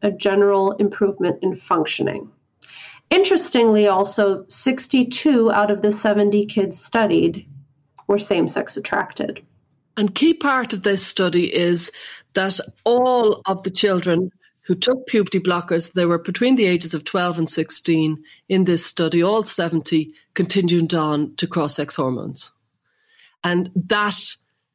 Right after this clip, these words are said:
Speaker 2: began the theory of people like myself and anybody who's interested in psychology to, well, what is the psychological impact of puberty blockers if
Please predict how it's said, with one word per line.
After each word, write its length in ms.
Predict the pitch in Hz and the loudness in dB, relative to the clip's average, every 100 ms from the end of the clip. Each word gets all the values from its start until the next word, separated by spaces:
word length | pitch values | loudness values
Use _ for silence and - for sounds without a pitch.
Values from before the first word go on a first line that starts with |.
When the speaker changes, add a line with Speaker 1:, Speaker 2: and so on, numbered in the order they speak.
| _ | _
Speaker 2:
began 720 | 196 190 202 185 175 165 160 156 | -2 0 -2 0 0 2 0 -2
the 80 | 175 | -10
theory 720 | 170 208 196 175 160 156 175 170 - | -6 0 2 4 2 2 -2 -6 -2
of 440 | 165 165 156 - _ _ | 0 0 -2 -8 _ _
people 240 | - 185 170 | -4 0 2
like 220 | 160 160 | 0 0
myself 720 | 160 151 - 151 156 160 - _ _ _ _ _ - | -2 -2 -2 -2 -2 -6 -18 _ _ _ _ _ -8
and 140 | 170 | -4
anybody 400 | 175 208 196 170 | 0 2 2 2
who's 160 | 165 165 | 0 2
interested 520 | 175 170 165 - 165 | 0 0 -2 -4 -2
in 100 | 165 | 0
psychology 760 | 165 160 180 165 160 165 160 - _ - | 0 -2 -2 -2 -2 -2 -2 -4 _ -4
to, 200 | 202 175 | 0 2
well, 400 | 165 185 180 - | 2 0 0 -4
what 340 | 180 208 254 262 _ - | -2 0 -2 -6 _ 0
is 300 | 208 185 - - | 2 0 -6 -4
the 100 | 185 | -2
psychological 800 | 185 180 180 180 175 165 180 170 | -2 -2 -2 -2 0 -2 -4 -2
impact 460 | 180 160 - 160 - | 0 -2 -2 -6 -8
of 80 | - | -6
puberty 420 | - 151 156 165 | -2 -2 -2 -4
blockers 580 | - 160 147 - 127 - | 0 -2 -2 -6 -8 -6
if 160 | 180 | -8